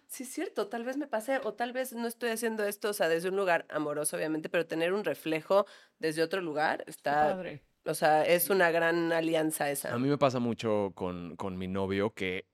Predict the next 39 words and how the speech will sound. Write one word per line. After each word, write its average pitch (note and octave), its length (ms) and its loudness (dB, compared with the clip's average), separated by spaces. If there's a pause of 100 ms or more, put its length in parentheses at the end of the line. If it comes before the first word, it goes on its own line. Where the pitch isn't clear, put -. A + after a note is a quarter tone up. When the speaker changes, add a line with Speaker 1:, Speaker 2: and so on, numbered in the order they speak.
(640)
Speaker 3:
no C3 260 0
solamente A#2 560 4
yo, G#2+ 320 2
si, G2+ 440 -8
si G#2 200 -12
soy C3 180 0
testigo A#2 560 0
de F2+ 140 0
algo, F2+ 720 -2
o - 80 -20
sea, - 120 -16
por E2+ 120 -8
ejemplo, F#2 300 -6
si G#2+ 140 -6
ellos, G#2 260 -2
lo G2 180 -6
que G#2 120 -4
hablamos G#2 380 4
hace G2 140 -10
ratito, F2+ 340 -8
de F2+ 60 -6
si G#2+ 120 -6
ellos A2+ 320 0 (540)
se A2+ 200 -2
pelean G#2+ 400 6
o F#2+ 80 0
tienen A2 200 0
alguna G#2+ 280 0
fricción G#2 460 -2
y F#2+ 60 -8
yo G2+ 120 -4
estoy A2+ 220 -4
presente, G#2 520 0
como A#2 180 0
que A2 100 -4
tomo D3 280 0
mi C#3+ 120 0
lugar, F#2+ 340 -4
escucho, A2 720 -8